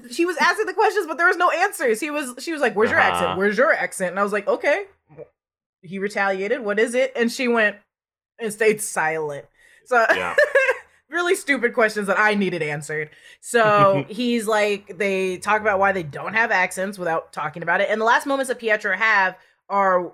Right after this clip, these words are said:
Speaker 1: Wanda screaming his name and then him just going fuzzy and hazy, which is like, ding, ding, ding. It's because it's not your memory,
Speaker 2: Uh-huh.
Speaker 1: dude. <laughs> It's not your memory, my
Speaker 2: Uh-huh.
Speaker 1: dude.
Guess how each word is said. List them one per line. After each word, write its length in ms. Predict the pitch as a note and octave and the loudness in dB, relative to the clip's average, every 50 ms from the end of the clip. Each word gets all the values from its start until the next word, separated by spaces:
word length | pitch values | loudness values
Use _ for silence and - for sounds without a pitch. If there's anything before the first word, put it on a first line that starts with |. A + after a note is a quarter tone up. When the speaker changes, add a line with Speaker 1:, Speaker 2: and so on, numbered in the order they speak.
| _ _ | _ _
Speaker 1:
Wanda 460 | _ C#3+ F3 F3+ G3 G#3 A3+ A3+ A3+ G#3+ | _ -10 -4 0 0 0 2 0 -2 -4
screaming 460 | - - - G3+ G3+ G#3 G#3+ G#3 G#3 | -4 -6 -6 -6 -4 -4 -6 -6 -4
his 160 | G#3 G3 F3 | -4 -6 -4
name 280 | F3+ E3+ E3+ F#3 G3 G3+ | -4 -6 -6 -6 -6 -6
and 120 | E3 F#3 F3+ | -6 -6 -6
then 120 | E3+ E3+ | -6 -6
him 180 | E3+ E3+ E3+ D#3+ | -8 -10 -8 -8
just 240 | E3 E3 C#3+ C#3+ D3 | -8 -8 -8 -8 -6
going 400 | F3 E3 D#3+ D#3 D#3 D#3 D#3 C#3+ | -4 -4 -4 -4 -6 -8 -10 -10
fuzzy 420 | - - D3+ C#3+ C#3 C3+ C#3 C#3 | -10 -8 -8 -8 -10 -10 -12 -12
and 140 | B2+ D3 D3 | -12 -10 -12
hazy, 460 | D#3 C3+ C3+ C3 B2+ D3+ - F2 G#2 | -12 -12 -12 -14 -16 -18 -18 -18 -12
which 180 | G2 E3 E3 - | -12 -12 -10 -10
is 160 | E3+ D#3 C#3+ | -12 -8 -6
like, 260 | D#3+ D3+ D3+ C#3+ C#3+ _ _ _ _ - G#3 G3+ | -6 -6 -6 -8 -10 _ _ _ _ -20 -18 -12
ding, 200 | G#3 C#4+ C4+ C4+ | -10 -8 -6 -6
ding, 240 | B3 C#4 C4+ B3+ B3+ | -6 -6 -6 -6 -6
ding. 440 | B3 B3+ B3 B3 B3 A#3+ A#3 A3 - _ _ | -4 -2 -2 -2 -2 -4 -4 -6 -10 _ _
It's 120 | - F#3 - | -20 -14 -8
because 200 | G#3 F#3+ G3+ F3+ | -4 -4 -4 -4
it's 120 | E3+ F3 | -4 -4
not 120 | F#3 E3+ | -4 -2
your 100 | E3 E3 | -2 -2
memory, 260 | E3+ D#3 D3+ D3 C#3+ D3 | -4 -6 -6 -8 -8 -6
Speaker 2:
Uh-huh. 200 | C#3+ D3 C#3+ C#3+ | -6 -6 -6 -6
Speaker 1:
dude. 120 | D3 - _ | -10 -14 _
<laughs> 380 | _ - G3+ - - - - - | _ -12 -10 -10 -10 -12 -4 0
It's 220 | B3 - - - | 2 2 2 4
not 160 | D#4 D4 C4 | 2 2 4
your 160 | C4+ D4 C4+ C4 | 4 2 2 4
memory, 340 | B3+ B3+ A#3+ A3+ A3+ G#3+ | 4 2 4 4 4 2
my 120 | G3+ - F#3 | 4 4 2
Speaker 2:
Uh-huh. 60 | F3+ | 2
Speaker 1:
dude. 240 | E3+ F#3 F#3+ F#3+ F#3 | 2 0 -2 -4 -4